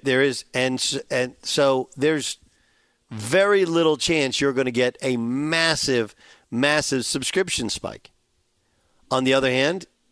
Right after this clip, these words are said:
those schools being the West Coast, you do have much more developed and diversified kind of eyes.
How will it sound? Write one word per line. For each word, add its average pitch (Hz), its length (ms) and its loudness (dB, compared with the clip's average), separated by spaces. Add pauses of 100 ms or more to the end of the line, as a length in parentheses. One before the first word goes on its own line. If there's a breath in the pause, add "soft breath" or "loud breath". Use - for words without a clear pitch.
(120)
those 123 200 0
schools 139 260 0
being 131 160 0
the 123 80 2
West 127 300 0
Coast, 143 340 -2
you 113 100 -4
do 127 180 0
have 117 360 0
much 123 300 -2
more 131 180 2
developed 110 640 -2 (560 loud breath)
and 113 140 -4
diversified 120 840 -2 (200)
kind 123 160 -2
of 107 140 -6
eyes. 120 640 0